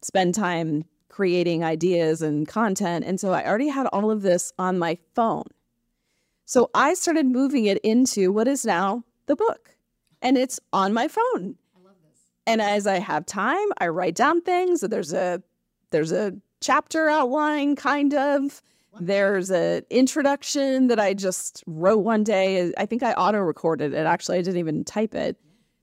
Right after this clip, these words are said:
Speaker 1: And as I have five minutes here and there, I know what it looks like in my head. I know what the book looks like in my head,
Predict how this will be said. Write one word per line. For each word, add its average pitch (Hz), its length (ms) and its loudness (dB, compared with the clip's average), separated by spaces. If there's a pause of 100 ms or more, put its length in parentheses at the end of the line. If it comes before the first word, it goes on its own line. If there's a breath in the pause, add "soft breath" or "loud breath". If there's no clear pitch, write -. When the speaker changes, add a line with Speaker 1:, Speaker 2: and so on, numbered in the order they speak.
(240)
Speaker 1:
And 220 300 2
as 208 180 0
I 196 120 0
have 214 340 -2
five 214 240 0
minutes 202 380 -2
here 190 260 -2
and 185 240 0
there, 170 400 -2 (880)
I 180 80 2
know 190 220 4
what 214 100 4
it 196 60 4
looks 196 240 0
like 196 160 0
in 196 80 -2
my 180 100 0
head. 165 240 -2
I 170 60 -2
know 170 100 -2
what 196 140 -2
the 180 40 -4
book 170 220 -2
looks 165 320 -2
like 170 160 0
in 180 80 -2
my 165 140 -4
head, 185 360 -2